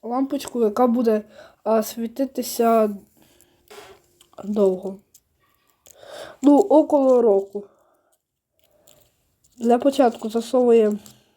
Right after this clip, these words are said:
ось цю штуку. Потім кладемо батарейку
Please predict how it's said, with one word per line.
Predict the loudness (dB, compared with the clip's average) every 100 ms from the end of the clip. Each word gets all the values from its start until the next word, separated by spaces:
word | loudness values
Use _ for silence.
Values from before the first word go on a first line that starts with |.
| _ _ _ _ _ _ _ _ -20 -20 _ _ _ -12
ось | -10 -4
цю | -2 -2
штуку. | -6 -12 -10 -8 -4 -4 -6 _ _ _ _ _ _ _ _ _ _ _ _ -20 -20 -20 _ _ _ _ -20 _ _ _ _ 2
Потім | 6 6 2 -10 -12 -20 -20 _ _ _ -20 -20 _ -6
кладемо | -2 2 4 4 4
батарейку | 0 0 0 2 0 -2 -10